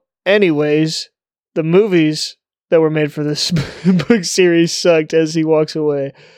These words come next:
uh, the ser-, the show is doing a lot better of a job. Uh, I'm not, I'm unfamiliar with the, uh, the names of the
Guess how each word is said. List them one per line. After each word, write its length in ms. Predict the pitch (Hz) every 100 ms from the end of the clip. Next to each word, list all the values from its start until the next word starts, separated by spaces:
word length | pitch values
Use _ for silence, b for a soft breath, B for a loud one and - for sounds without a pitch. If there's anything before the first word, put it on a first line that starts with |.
| b b -
uh, 280 | 156 160
the 100 | 156 156
ser-, 280 | 202 214 202
the 140 | 165
show 500 | 156 175 170 175 208 - _ _ _ - - -
is 300 | 160 156 147
doing 180 | 160 151
a 40 |
lot 160 | 143 139
better 140 | 135
of 60 | 131
a 40 |
job. 460 | 131 139 139 139 135
Uh, 220 | 135 135
I'm 100 | 139
not, 220 | 147 143 - _ -
I'm 140 | 147
unfamiliar 540 | 156 175 175 170 170 156
with 200 | 156 -
the, 240 | 147 139
uh, 180 | 131 131
the 100 | 131
names 360 | 135 151 147 147
of 100 | 131
the 320 | 127 123 120